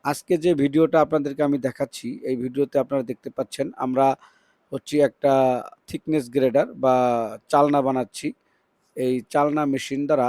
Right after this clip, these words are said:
আপনারা যে কোনো ধরনের আপনাদের, আহ, ভুট্টা, ধান, গম,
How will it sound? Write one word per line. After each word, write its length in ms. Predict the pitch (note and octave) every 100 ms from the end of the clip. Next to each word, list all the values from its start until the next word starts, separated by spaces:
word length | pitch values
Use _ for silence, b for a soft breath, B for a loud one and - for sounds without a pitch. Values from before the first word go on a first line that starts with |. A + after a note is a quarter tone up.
| D#3
আপনারা 340 | - - C#3+ C#3
যে 180 | B2 F3
কোনো 240 | - E3+ F3
ধরনের 440 | C3+ C#3 C#3+ C#3 -
আপনাদের, 520 | - - C#3+ C#3 C#3 C#3 b b b b _
আহ, 720 | C#3 C#3 C3+ C3+ C3 C3 C3 B2+
ভুট্টা, 460 | A#2+ C3 B2+ - C#3 C3+ C3 A2+
ধান, 380 | B2 B2+ C3 B2+ A2+
গম, 400 | A#2+ B2+ B2+